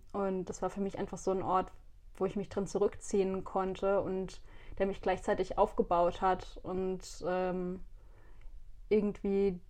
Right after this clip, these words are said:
dazu bestärkt hat, weiterzumachen. Und das, also, alles wird irgendwie wieder gut. Und ich hab, das war so meine persönliche kleine Bubble. Und auf den Konzerten habe ich dann ganz viele wunderbare Menschen kennengelernt,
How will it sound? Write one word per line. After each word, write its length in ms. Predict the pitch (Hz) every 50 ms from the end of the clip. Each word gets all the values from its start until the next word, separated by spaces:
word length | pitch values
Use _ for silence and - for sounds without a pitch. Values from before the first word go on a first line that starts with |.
| - -
dazu 260 | 190 190 185 - 185
bestärkt 340 | 185 185 - - 190 190 -
hat, 140 | 202 175 -
weiterzumachen. 880 | 160 160 - - 240 240 240 - 254 240 233 220 233 - 254 247 247
Und 100 | 226 208
das, 260 | 185 196 - - - -
also, 520 | - 180 185 185 190 190 185 190 196 190 -
alles 280 | - 175 202 208 -
wird 160 | - 202 - -
irgendwie 280 | 196 196 196 196 185
wieder 220 | 185 190 185 185 185
gut. 420 | 165 208 214 226 254 - - - - - - - - - - -
Und 440 | - 185 185 185 185 185 185 180 175
ich 120 | - - -
hab, 80 | 202
das 120 | 190 - -
war 80 | 196
so 140 | 190 196 190
meine 420 | 190 196 190 190 190 185 185 196 - - - - - - - -
persönliche 480 | - 208 180 196 196 202 202 - - 202
kleine 320 | - - 202 196 196 185
Bubble. 500 | 170 185 196 202 220 220 214 214 214 190
Und 80 | 196 -
auf 80 | 185 -
den 140 | - 185 180
Konzerten 520 | - 196 180 - 202 185 185 - 202 196
habe 100 | 196 180
ich 80 | 180 -
dann 140 | 196 190 185
ganz 160 | 185 175 -
viele 200 | - 202 196 185
wunderbare 380 | 196 202 196 185 190 185 180
Menschen 320 | 180 185 - - - 202 180
kennengelernt, 600 | - 175 175 180 180 180 185 185 190 196 208 -